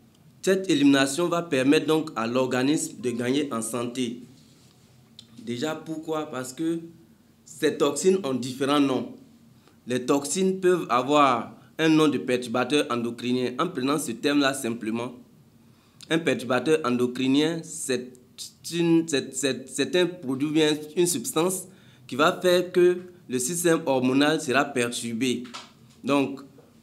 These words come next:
pour un être humain,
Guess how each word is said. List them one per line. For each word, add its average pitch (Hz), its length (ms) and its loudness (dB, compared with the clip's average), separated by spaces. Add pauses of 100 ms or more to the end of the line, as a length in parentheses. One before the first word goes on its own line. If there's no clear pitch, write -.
pour 135 600 4 (800)
un 170 200 4
être 170 260 2
humain, 143 360 2